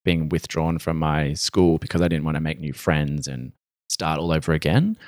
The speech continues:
And why it was defining is 'cause all, all of a sudden, after all those years, I took myself out of the school and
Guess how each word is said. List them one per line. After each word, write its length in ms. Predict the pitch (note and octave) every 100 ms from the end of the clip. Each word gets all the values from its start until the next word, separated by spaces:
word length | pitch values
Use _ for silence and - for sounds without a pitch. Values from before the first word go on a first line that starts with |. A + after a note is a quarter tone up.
| - -
And 120 | F#2
why 200 | F#2 F#2
it 60 |
was 120 | F#2+ -
defining 500 | F2 - F2 E2+ D#2
is 120 | -
'cause 180 | D#2+ -
all, 320 | D#2 D#2 -
all 220 | F#2+ F2+ E2
of 100 | D2
a 40 |
sudden, 360 | - F2+ D2+ D2
after 280 | D2 - D2
all 140 | D2
those 260 | C#2 B1 E2
years, 440 | D#2 B1 D2 - -
I 240 | D#2+ D2 _ _ _
took 180 | - -
myself 380 | D#2 - E2+ E2+
out 120 | G2+
of 100 | G2
the 80 | G#2+
school 340 | - G#2 D3
and 160 | F#2